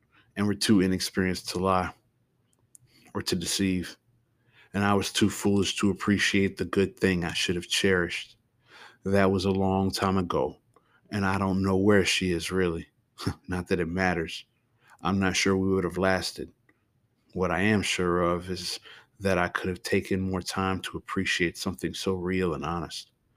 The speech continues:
something I still crave but may never see again, like a junkie's first fix or grandma's cookies after she's passed on.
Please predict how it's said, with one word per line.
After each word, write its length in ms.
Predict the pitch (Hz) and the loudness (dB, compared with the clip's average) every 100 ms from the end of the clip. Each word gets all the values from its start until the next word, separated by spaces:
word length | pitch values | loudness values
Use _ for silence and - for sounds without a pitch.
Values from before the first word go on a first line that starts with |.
| _ _ _ - | _ _ _ -8
something 440 | - 92 92 87 | -4 -2 -2 -2
I 100 | 87 | -4
still 360 | - - 92 92 | -4 0 0 0
crave 500 | - 95 95 90 - | -2 0 2 0 -4
but 120 | - | -6
may 140 | 92 | -4
never 300 | 90 95 87 | -2 0 -2
see 320 | - - 90 | -4 -6 -6
again, 420 | 87 - 95 87 - _ _ _ _ _ _ _ | -6 -4 -4 -4 -10 _ _ _ _ _ _ _
like 200 | - - | -8 -4
a 40 | 87 | -4
junkie's 480 | - 98 - 85 | 0 0 0 -6
first 380 | - - 92 - | -4 0 0 0
fix 420 | - 104 95 - | -2 -2 -2 -2
or 120 | 87 80 | -6 -4
grandma's 520 | 98 95 95 92 - | -2 -2 0 -2 -4
cookies 520 | - - - 90 - | -4 -4 -4 -6 0
after 260 | 90 - 85 | 0 0 -6
she's 260 | - - | -4 -8
passed 520 | - 98 92 85 - | -8 -4 -2 -4 -4
on. 300 | 95 90 85 | -4 -2 -6